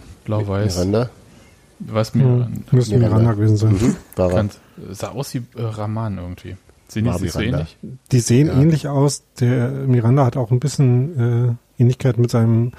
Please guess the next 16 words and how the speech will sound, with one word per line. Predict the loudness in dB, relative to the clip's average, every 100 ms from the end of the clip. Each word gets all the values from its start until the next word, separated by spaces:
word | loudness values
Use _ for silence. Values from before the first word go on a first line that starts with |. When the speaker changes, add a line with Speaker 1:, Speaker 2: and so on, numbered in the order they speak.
| -16 -20 -20 _
Speaker 3:
Äquivalent | -2 2 4 4
auf | 4
der | 2
anderen | 2 4
Seite, | 2 0 0
so | 0 0
vom | 0 0 0 -2 _ _ _ 0
Bewegungsstil | 4 4 2 2 2
her, | 2
aber | 0 -2 0
war | 0
Miranda. | 0 0 0 -2 -8 -20 -16 -12
Speaker 1:
Okay. | -8 -8 -8 -16 -10
Speaker 3:
Wie | -4 0
Hans-Martin | 0 0 -2 0 0 0
sagt. | -4 -8